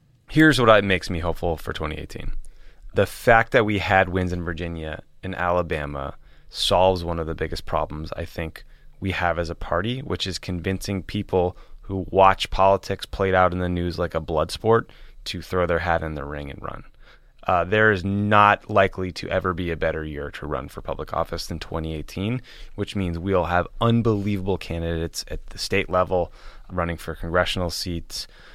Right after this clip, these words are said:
Uh, we have incredible veterans coming out of the woodwork. We have prosecutors. We have people who are gonna be able to raise money and fight hard and deliver a great message and be a more diverse,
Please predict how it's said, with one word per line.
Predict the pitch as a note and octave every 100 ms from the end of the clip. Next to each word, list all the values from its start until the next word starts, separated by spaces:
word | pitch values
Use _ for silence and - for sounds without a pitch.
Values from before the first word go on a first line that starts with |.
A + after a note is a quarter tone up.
| - -
Uh, | D#2+ E2
we |
have | E2+
incredible | E2 - D#2+ C2+
veterans | C#2 E2+ G2 - F#2+ F2+ E2
coming | - F2 F2
out | E2
of |
the | D#2
woodwork. | E2+ F2 E2+ F2 E2
We | -
have | -
prosecutors. | - F#2 F#2 E2 E2 D#2+ D#2+ -
We | E2
have | -
people | - - D#2+
who | - E2+
are | D2 - - - -
gonna | - F2
be | F2+
able | D#2
to | D#2
raise | F2 F#2 D#2+
money | E2 E2+ E2 D#2+ -
and | D#2 D2+
fight | - E2+
hard | - E2+ E2 E2+
and | E2
deliver | D#2+ D#2
a | D#2+
great | D#2+ D2+
message | E2 - D#2 D2+
and | D#2+ D2+
be | E2+
a | D#2+
more | E2+ E2
diverse, | E2+ D2+ E2+ E2+ -